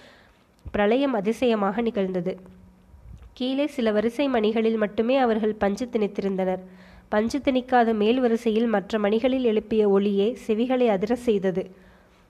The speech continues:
கொலைஞர்கள் பஞ்சுப் பொதிகளை போட்டுவிட்டு ஓட்டமெடுத்தனர். மணியோசையும் நிற்காமல் அவர்களை துரத்தியது.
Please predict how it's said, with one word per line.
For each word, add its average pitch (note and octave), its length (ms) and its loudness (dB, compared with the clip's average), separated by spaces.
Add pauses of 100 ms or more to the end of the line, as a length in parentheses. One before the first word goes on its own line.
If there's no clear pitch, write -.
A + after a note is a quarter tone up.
(160)
கொலைஞர்கள் A#3+ 640 2
பஞ்சுப் A3 340 0
பொதிகளை A#3 400 2
போட்டுவிட்டு G#3 600 0
ஓட்டமெடுத்தனர். G3 760 0 (640)
மணியோசையும் A#3+ 680 2
நிற்காமல் A3 460 2
அவர்களை G#3 380 2
துரத்தியது. F#3+ 600 -2